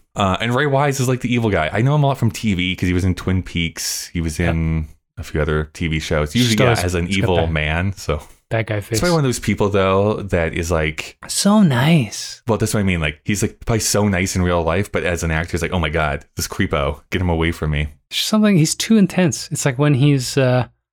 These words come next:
Speaker 2: force flirting with
Speaker 1: Mm-hmm.
Speaker 2: Adrienne Barbeau in the, in the, in the
Speaker 1: Yeah.
Speaker 2: swamps. You're just like, "Oh man,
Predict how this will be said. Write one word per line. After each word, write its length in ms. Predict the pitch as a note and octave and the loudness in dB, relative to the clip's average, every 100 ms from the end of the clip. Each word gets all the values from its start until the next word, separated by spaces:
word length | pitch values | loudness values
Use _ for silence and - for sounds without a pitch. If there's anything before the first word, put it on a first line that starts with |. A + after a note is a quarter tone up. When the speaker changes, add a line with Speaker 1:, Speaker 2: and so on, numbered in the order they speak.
| _ | _
Speaker 2:
force 420 | - E3+ E3+ - | -4 0 2 0
flirting 580 | - C#3+ B2+ A#2+ G#2+ - _ | 0 2 2 2 0 -2 _
with 340 | B2 A2+ - - | -2 0 -2 -2
Speaker 1:
Mm-hmm. 160 | B2 B2 | 2 2
Speaker 2:
Adrienne 500 | - B2 A#2 A2+ A2 | 2 0 2 0 0
Barbeau 440 | A#2 A2+ A#2+ A#2 | 0 0 0 0
in 240 | B2+ A#2 | 0 0
the, 260 | G#2+ G#2+ G#2 - | 0 -2 -6 -2
in 140 | B2+ | -2
the, 140 | A2+ - | -2 0
in 120 | - | 0
the 40 | E2 | 2
Speaker 1:
Yeah. 80 | |
Speaker 2:
swamps. 500 | D3+ C3 A#2+ A2+ - C#3+ | 2 2 0 0 -4 -6
You're 100 | A2+ | -6
just 220 | A2 - | -6 -6
like, 100 | A#2+ | -6
"Oh 280 | C3 E3 C3 | -4 -2 0
man, 340 | A2 D3+ C3 | 0 0 -2